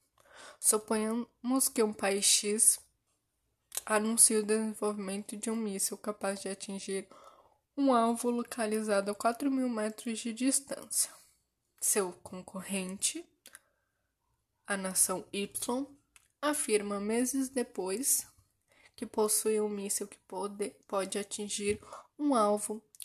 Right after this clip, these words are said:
a cinco mil quilômetros de distância. Essa novidade motivará uma nova medida do país X, e assim por diante. Foi o momento onde os países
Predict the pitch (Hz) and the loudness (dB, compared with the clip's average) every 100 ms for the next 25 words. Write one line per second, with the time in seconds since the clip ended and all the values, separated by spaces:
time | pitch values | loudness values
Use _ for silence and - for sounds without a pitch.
0 | - 208 208 - 269 285 311 277 247 - | -12 -4 0 2 2 -2 0 0 0 -2
1 | 240 220 220 220 - 226 - 233 - 294 | 0 2 0 -4 -6 -4 -4 -4 -4 0
2 | 294 - - - - - - - _ _ | 0 -2 -16 -8 -8 -8 -12 -20 _ _
3 | - - _ _ _ - 196 190 185 185 | -20 -20 _ _ _ -4 2 2 2 -2
4 | 208 208 202 214 220 262 277 _ _ _ | -2 2 2 2 -2 -6 -8 _ _ _
5 | 214 208 - 202 202 190 175 - 196 190 | -2 0 -2 -2 -2 0 -2 -4 -8 -6
6 | 185 214 269 262 240 208 202 202 220 - | -2 0 2 0 0 -2 -4 -6 -10 -14
7 | _ - - - 214 - 214 240 269 - | _ -20 -20 -6 -4 4 4 6 6 4
8 | - - - - _ _ _ _ _ - | 2 0 -2 -2 _ _ _ _ _ -12
9 | - 190 185 196 196 240 226 294 - - | -4 0 2 0 -4 -4 0 0 0 -2
10 | - - - - _ _ _ _ _ _ | -2 -2 -8 -20 _ _ _ _ _ _
11 | _ _ - _ - - - - 226 220 | _ _ -20 _ -20 -20 -20 -8 0 2
12 | 214 202 214 214 190 190 - 190 208 - | 2 2 -2 0 -2 -6 -8 -12 -12 -20
13 | _ _ - _ - 190 180 180 185 - | _ _ -20 _ -10 -8 -8 -6 -6 -4
14 | 196 196 180 175 - - - - | -2 0 -2 -4 -2 0 0 -2